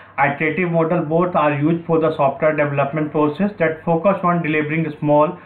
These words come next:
uh, frequent updated rather than large frequently one. The main difference between two approaches is the incremental model, model, uh, deliver function-, functionality in the small, uh, discrete chunk, while iterative development focus on the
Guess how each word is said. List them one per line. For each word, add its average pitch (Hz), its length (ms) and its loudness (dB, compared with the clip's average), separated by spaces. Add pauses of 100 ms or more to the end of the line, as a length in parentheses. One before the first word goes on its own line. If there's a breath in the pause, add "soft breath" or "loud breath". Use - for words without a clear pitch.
(320 loud breath)
uh, 139 300 2
frequent 160 460 -2
updated 143 600 0
rather 143 160 0
than 160 360 -2
large 135 340 0
frequently 143 540 -2
one. 139 280 -2
The 160 140 2
main 180 340 0
difference 175 340 -2
between 165 380 -2
two 180 140 0
approaches 156 500 -2
is 151 160 -8
the 170 220 0 (480 loud breath)
incremental 190 580 2
model, 190 560 0
model, 156 520 2
uh, 139 420 0
deliver 156 480 -2
function-, 151 320 -4 (240)
functionality 147 460 -2
in 175 80 0
the 147 180 0
small, 147 400 0 (460 loud breath)
uh, 135 200 0
discrete 170 460 -4 (100)
chunk, 170 400 0
while 151 220 2
iterative 151 640 -2
development 151 560 -2
focus 151 340 -2
on 143 200 0
the 208 200 2